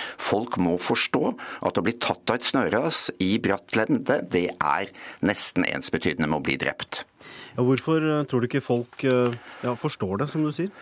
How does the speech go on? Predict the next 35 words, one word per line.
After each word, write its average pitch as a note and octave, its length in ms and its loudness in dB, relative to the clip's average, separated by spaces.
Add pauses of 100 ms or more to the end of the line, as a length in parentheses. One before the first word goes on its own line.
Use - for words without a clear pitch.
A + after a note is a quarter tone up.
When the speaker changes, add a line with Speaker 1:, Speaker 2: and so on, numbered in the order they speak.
(260)
Speaker 1:
Nei, A#2+ 160 2
jeg D#3+ 100 -2
tror A2+ 200 2
nok C3 220 0
at D3+ 120 0
det D3 80 2
er G#2 200 2
en A#2 80 2
økt G2 320 0
risikovillighet G2 880 0
og A#2+ 180 2
en A#2 180 0
falsk - 720 -2
tro A2 340 0
på G2+ 420 -2
at G2 160 -2
skredsekker - 760 -2
og G2 80 2
sende E2 260 0
mottakere F2 540 -2
og E2+ 60 -2
så F#2+ 140 0
videre F2 380 0
kan E2 260 0
berge C#2 320 -2
deg D2+ 120 0
hvis E2 140 -4
du D#2+ 60 -4
blir F2 80 0
tatt - 260 -4
av F2 100 0
ras. F2 260 -2
Den F#2+ 140 -2
eneste G2+ 400 -2
måten A2+ 420 -2